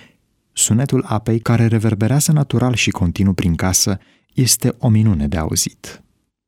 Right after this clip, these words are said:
Falling Water este considerată o arhitectură măreață pentru că nu este doar o cabană lângă un curs de apă. Sunetul și vederea cursului de apă vie transformă întreaga structură.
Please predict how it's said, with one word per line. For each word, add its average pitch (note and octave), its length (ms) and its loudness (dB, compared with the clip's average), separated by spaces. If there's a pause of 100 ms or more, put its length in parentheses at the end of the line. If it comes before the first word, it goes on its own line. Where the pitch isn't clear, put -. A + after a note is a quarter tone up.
(720)
Falling D3+ 460 0
Water F#2+ 300 -2
este G2+ 240 -2
considerată G#2+ 640 0
o A2+ 140 0
arhitectură A2 600 0
măreață A2 480 2
pentru G#2+ 300 -2
că A#2+ 100 -2
nu C#3+ 120 4
este D#3+ 200 0
doar B2+ 180 0
o A#2 60 0
cabană G#2+ 480 2
lângă E2 220 -2
un E2 120 -2
curs F2 260 -2
de - 120 -2
apă. - 380 -4 (600)
Sunetul A2+ 500 -2
și G2 160 -2
vederea F2+ 380 -2
cursului F#2 480 -2
de F2 100 -2
apă F#2 240 -2
vie F#2+ 320 -2 (340)
transformă C#3+ 720 0
întreaga A2 520 0
structură. G2+ 760 -6